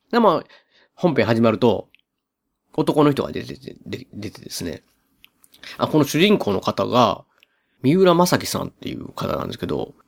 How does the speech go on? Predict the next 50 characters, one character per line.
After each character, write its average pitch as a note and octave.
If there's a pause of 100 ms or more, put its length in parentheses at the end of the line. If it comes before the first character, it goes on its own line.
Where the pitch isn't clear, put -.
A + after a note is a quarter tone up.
う F#2+
ん、 F#2+
す -
ご E3
い、 G2 (220)
あ -
の、 F#2+
良 A#2
か -
っ -
た -
で -
す -
ね。 - (300)
う G2+
ん、 -
良 C3+
か A#2
っ -
た A2
ん -
で A2
す -
け -
ど、 A2
ま C3+
あ -
ま C#3
あ、 B2
だ A#2+
か A2+
ら -
そ D3
の、 C3+ (520)
主 D3+
人 D#3+
公 A#2+
の A2+
男 E3
の D#3
人 C3+
が F#2+
出 G#2
て A#2 (160)
く -
る F#2
ん -
で B1
す -
よ。 C#2